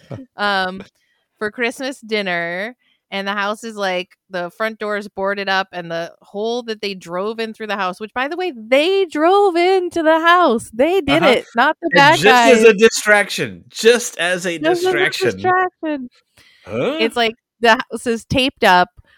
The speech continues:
Speaker 2: uh, but he gives Riggs his special bullet that he was gonna blow his brains out with, and he gives it to him as a Christmas gift, and then he gets to come in and have a bad Christmas dinner with the family.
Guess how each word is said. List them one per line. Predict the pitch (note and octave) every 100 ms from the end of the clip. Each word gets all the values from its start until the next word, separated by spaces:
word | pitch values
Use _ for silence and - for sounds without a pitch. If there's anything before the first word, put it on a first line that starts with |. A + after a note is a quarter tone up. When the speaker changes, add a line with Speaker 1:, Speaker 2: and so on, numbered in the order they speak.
| _ -
Speaker 2:
uh, | G3+ G3 G3
but | G#3 G#3+
he | A#3
gives | G#3 A#3+ B3+ B3+ B3
Riggs | A#3 A3 G#3+ G#3 G#3+
his | A3 G3 F#3+
special | - G3+ G3+ G#3
bullet | G#3 G3+ F#3 F3+ -
that | F3
he | F3 F3+
was | F3+
gonna | - F3+ E3+ E3+ _
blow | F3+ F#3
his | G3
brains | - F3+ E3 E3
out | D#3+ C#3+ D3+
with, | D3+ C#3+ D3+ -
and | D#3+
he | E3+
gives | - F#3+ G#3
it | G3+
to | A3+
him | G3+ G3+
as | G3
a |
Christmas | G3 F#3+ E3+ E3+ E3
gift, | - D3+ D3+ _ _ _ _
and | F3 F#3
then | F3
he | F3
gets | G3 -
to | G3+
come | G#3 G3
in | F#3 F3
and | F3
have | E3+
a | D#3+
bad | D#3+ E3+ D#3+ F3+
Christmas | - F#3 - F#3 -
dinner | F3+ E3 D#3+
with | D#3+ -
the | D#3
family. | D#3+ D3+ D3 C#3 B2+